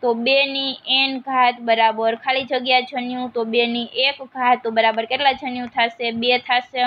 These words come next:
તો અહીંયા બે પ્રકારના જન્યુ મળે છે. જો આપણે ઓલી મેથડથી કરવું હોય કે મેં તમને જે અગાઉ કીધી હતી એના દ્વારા આપણે કરવું હોય તો એના દ્વારા પણ કરી શકીએ છીએ.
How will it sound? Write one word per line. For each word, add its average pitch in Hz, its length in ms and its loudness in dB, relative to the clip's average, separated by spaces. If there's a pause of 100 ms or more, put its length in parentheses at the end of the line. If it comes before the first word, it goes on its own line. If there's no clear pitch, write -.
(320)
તો - 80 -20
અહીંયા 226 220 -2
બે 262 180 2
પ્રકારના 240 500 0
જન્યુ 233 480 -6
મળે 277 320 0
છે. 226 160 -14
જો 214 160 -10
આપણે 233 340 2
ઓલી 302 240 4
મેથડથી 262 500 -2
કરવું 220 320 -4
હોય 240 240 2 (260)
કે 233 140 -4
મેં 226 160 -2
તમને 226 280 -2
જે 233 200 -4
અગાઉ 254 360 4
કીધી 240 340 -10
હતી 233 140 -4
એના 262 200 4
દ્વારા 240 280 2
આપણે 233 220 -6
કરવું 294 260 2
હોય 233 140 4
તો 226 80 -4
એના 240 180 2
દ્વારા 247 280 2
પણ 247 180 -10
કરી 254 220 2
શકીએ 247 380 -4
છીએ. 247 320 0